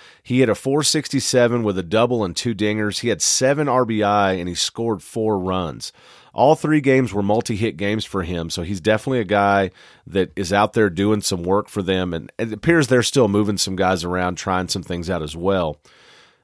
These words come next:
Junior Dalton Reed also had a big weekend at the plate. He had five hits, including two doubles and two taters.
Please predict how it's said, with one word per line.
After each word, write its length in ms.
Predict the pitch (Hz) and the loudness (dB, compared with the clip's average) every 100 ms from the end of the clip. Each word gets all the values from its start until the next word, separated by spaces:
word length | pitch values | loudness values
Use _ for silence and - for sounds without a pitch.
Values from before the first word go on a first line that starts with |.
| - | -6
Junior 360 | 101 147 160 | 2 4 4
Dalton 480 | 113 113 123 - 131 | 2 4 4 4 0
Reed 300 | 101 110 117 | 0 0 2
also 240 | 104 110 123 | 4 4 2
had 80 | |
a 60 | 101 | 2
big 240 | 80 104 | 2 0
weekend 320 | 92 98 110 101 | 0 -4 -2 -6
at 80 | |
the 60 | 85 | -6
plate. 260 | - 101 101 | -4 0 2
He 80 | |
had 140 | 120 - | 2 0
five 380 | - 107 123 101 | 2 4 4 4
hits, 300 | 117 113 98 | 2 2 -2
including 360 | - 104 90 | -4 -4 -4
two 260 | - - 135 | -4 0 2
doubles 380 | 120 113 113 87 | 2 2 0 -4
and 120 | 82 | -4
two 180 | 113 110 | -2 -2
taters. 560 | 113 98 95 95 87 | 0 0 0 -2 -4